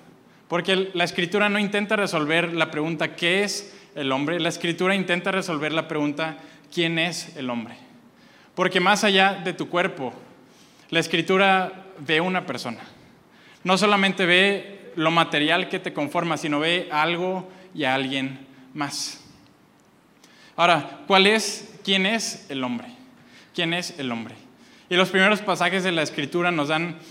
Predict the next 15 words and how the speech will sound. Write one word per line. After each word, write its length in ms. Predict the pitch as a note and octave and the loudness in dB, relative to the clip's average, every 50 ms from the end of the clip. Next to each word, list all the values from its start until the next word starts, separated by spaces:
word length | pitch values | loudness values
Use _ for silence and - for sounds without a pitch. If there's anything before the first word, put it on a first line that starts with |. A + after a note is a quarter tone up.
| - - - - | -20 -16 -10 -8
eh, 120 | C#3+ C#3+ | -6 -2
la 160 | D3 C#3+ D3+ | 0 2 2
respuesta 560 | C#3+ C#3+ C#3 - - D#3+ F3 F3 E3 F3 G3 | 2 2 0 -2 -2 0 0 0 0 0 0
diciéndonos 560 | F3 E3 D3 D#3 E3+ E3 E3+ E3+ F3 - E3+ - | 0 0 0 0 -2 -2 -2 -2 -2 -4 -4 -4
que 220 | E3 D3+ D3+ - | -6 -6 -6 -4
el 180 | D3+ D3 D3 D#3 | -2 0 0 2
hombre 480 | E3+ F#3 F#3+ F#3+ G3 G3+ G3+ G#3 G3 - - - - - - - - _ _ _ _ _ _ _ _ _ _ _ _ _ | 0 0 0 -2 -4 -4 -4 -6 -8 -12 -16 -20 -20 -20 -20 -20 -20 _ _ _ _ _ _ _ _ _ _ _ _ _
fue 220 | - - E3+ E3+ | -6 -4 -2 -2
creado 540 | E3+ F#3+ F3+ F3 D#3 C#3+ C#3+ C#3+ C#3+ D3+ A2 | 0 2 2 4 4 4 4 2 2 0 -2
a 100 | C3 C#3 | -2 -2
imagen 600 | C#3+ D3 D#3 E3 E3 E3+ F#3 F#3 F#3 F#3+ F#3 E3 - - - - - | 0 0 0 0 -2 -2 -4 -6 -6 -6 -8 -10 -14 -18 -20 -14 -12
y 100 | D#3+ C#3 | -10 -8
semejanza 640 | C#3+ C3+ C3 B2 C3 B2+ B2 A#2+ - C#3 B2+ B2 - - - - - - - | -6 -6 -6 -6 -6 -8 -8 -8 -8 -10 -10 -10 -12 -16 -20 -20 -20 -20 -14
de 120 | A#2+ A2+ A2+ | -12 -12 -12
Dios. 600 | A2 G#2 - - - - - - - - - | -12 -12 -14 -14 -14 -14 -16 -18 -18 -20 -20